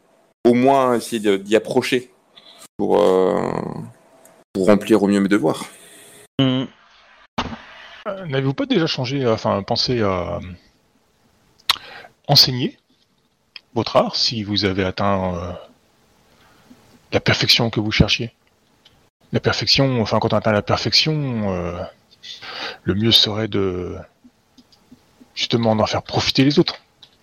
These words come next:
Speaker 3: afin de
Speaker 2: Oh.
Speaker 3: transmettre son savoir et son,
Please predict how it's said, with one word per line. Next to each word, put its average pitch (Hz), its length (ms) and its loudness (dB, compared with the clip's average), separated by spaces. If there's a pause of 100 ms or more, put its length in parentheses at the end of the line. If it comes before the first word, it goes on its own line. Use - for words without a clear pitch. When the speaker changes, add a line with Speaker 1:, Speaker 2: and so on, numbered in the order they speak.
(600)
Speaker 3:
afin - 260 2
de 104 100 2
Speaker 2:
Oh. 98 460 2
Speaker 3:
transmettre 123 360 4
son 117 140 -2
savoir 113 420 2
et 107 40 -4
son, 98 520 -4